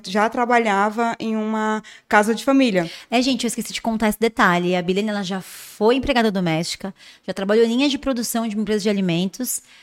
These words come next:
Speaker 2: E aí ela, hoje é uma manicure de sucesso e vai contar a história dela pra vocês.
Speaker 1: E daí eu já trabalhava em uma casa, né?
Speaker 2: Tá.
Speaker 1: Mas, Nath, eu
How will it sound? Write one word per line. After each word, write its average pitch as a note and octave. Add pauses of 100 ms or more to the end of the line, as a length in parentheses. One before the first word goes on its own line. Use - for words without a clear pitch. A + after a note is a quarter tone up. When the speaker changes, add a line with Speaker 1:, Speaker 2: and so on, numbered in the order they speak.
(200)
Speaker 2:
E F#3+
aí G3
ela, A#3+ (240)
hoje A3
é -
uma A3
manicure A3+
de -
sucesso A3
e -
vai G#3+
contar A3
a G#3+
história A3
dela G#3+
pra G#3+
vocês. - (240)
Speaker 1:
E A3+
daí A3+
eu A3+
já A3+
trabalhava G#3+
em G#3
uma G3
casa, G3+
né? C4
Speaker 2:
Tá. G3
Speaker 1:
Mas, F#3
Nath, F#3+ (100)
eu F#3+